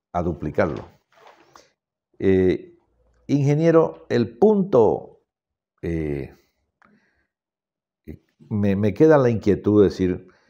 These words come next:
estamos en un estado que ha demostrado durante varios años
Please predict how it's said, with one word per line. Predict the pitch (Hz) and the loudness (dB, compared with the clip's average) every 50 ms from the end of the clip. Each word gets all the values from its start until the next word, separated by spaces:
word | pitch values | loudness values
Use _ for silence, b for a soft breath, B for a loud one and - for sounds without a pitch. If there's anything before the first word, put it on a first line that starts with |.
| _ _ | _ _
estamos | - - - 165 160 165 160 147 135 | -8 -2 0 2 2 2 2 2 0
en | 123 123 | 0 0
un | 131 143 139 | -2 -2 -2
estado | 131 117 - - - 113 120 123 131 151 160 160 - - _ _ _ _ | -4 -4 -2 0 2 4 6 4 4 2 0 -6 -12 -20 _ _ _ _
que | - 92 | -2 0
ha | 95 | 0
demostrado | 98 107 104 104 101 95 101 104 107 104 98 | 0 0 0 -2 -2 -2 0 2 2 2 2
durante | 92 80 78 73 71 85 | 2 0 -4 -4 -4 -6
varios | 78 73 82 90 92 92 90 87 | -4 -2 -2 0 0 -2 -2 -4
años | 85 82 85 98 113 123 | -6 -6 -6 -8 -8 -10